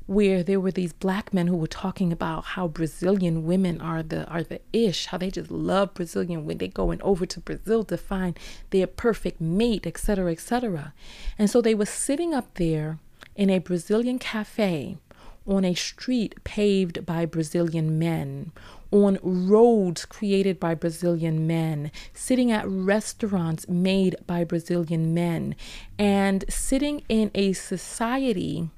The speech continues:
where the women were raised by those men. This is what I'm saying when we talk about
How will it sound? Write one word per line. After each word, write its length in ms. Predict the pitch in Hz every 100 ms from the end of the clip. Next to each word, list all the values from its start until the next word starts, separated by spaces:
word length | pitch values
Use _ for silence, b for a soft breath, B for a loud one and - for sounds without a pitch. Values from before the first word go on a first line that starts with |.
| - - -
where 340 | 185 226 220
the 140 | 208
women 580 | 202 190 240 285 277 214 -
were 240 | 185 196
raised 680 | 185 185 240 277 269 208 - -
by 200 | 190 180
those 380 | 175 190 190 -
men. 240 | 233 220
This 160 | 208 254
is 100 | 277
what 140 | 262
I'm 120 | 226 214
saying 420 | - 262 330 233
when 120 | 190
we 100 | 196
talk 260 | - 220 -
about 480 | 202 185 185 170